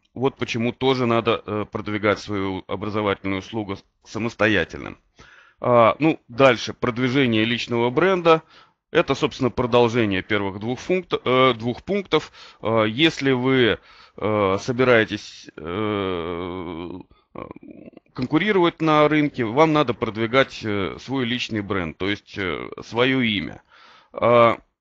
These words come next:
<clears throat> вообще говоря, многие, э, исследователи, э, образовательного процесса говорят о том, что, э, м, университеты будущего — это, э,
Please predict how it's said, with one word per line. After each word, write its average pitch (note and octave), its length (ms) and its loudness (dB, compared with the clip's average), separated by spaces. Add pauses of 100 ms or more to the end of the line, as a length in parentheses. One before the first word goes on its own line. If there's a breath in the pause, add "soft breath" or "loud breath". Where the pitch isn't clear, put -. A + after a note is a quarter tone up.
<clears throat> - 880 4
вообще A#2+ 380 2
говоря, D#3+ 300 8
многие, B2+ 680 4 (440 loud breath)
э, A2 360 0
исследователи, A#2+ 920 0
э, G#2+ 320 -4
образовательного A2+ 760 2
процесса D3+ 540 0
говорят C3 420 4
о B2+ 80 2
том, D#3 260 0
что, B2+ 380 0 (380 loud breath)
э, G#2+ 440 0 (220)
м, F2+ 1400 -6 (160)
университеты C#3 720 2
будущего — E3 800 0
это, D3 540 4 (340 soft breath)
э, G#2+ 640 4